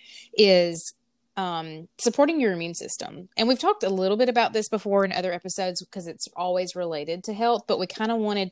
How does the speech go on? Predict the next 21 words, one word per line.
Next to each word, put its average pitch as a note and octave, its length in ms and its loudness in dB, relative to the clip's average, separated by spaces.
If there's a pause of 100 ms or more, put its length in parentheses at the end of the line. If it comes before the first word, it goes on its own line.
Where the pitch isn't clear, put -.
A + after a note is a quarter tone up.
to F#3+ 360 0 (320)
have F#3+ 180 2
one A3 340 4
specific B3 540 0
episode G3 760 2
and F3 420 -8
talk F#3+ 240 -2
about F3 500 2 (340)
things F#3+ 340 -4
that F#3+ 100 -8
specifically F#3 1000 -4
support F#3 480 -2
your E3+ 120 -6
immune F3 220 -6
system, E3+ 540 -6
boosting F#3 380 0
it F3 100 -4
naturally. E3 880 -4 (340)
Um, E3+ 580 -4 (440)
and G3 120 0
again, F3 540 -2